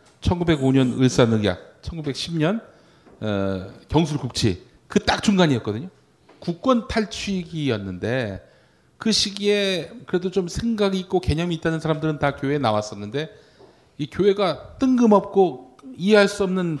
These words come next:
회개운동, 이 사회 불만과 개인의 그런 어떤 고통은 다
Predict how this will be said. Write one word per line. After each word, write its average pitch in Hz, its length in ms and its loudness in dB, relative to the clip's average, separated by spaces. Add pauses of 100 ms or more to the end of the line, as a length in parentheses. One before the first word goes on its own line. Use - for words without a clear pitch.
(100)
회개운동, 180 560 2 (800)
이 208 380 -6
사회 208 340 2
불만과 196 840 2
개인의 190 580 0
그런 175 200 -2
어떤 165 260 -2
고통은 - 360 -4
다 170 500 4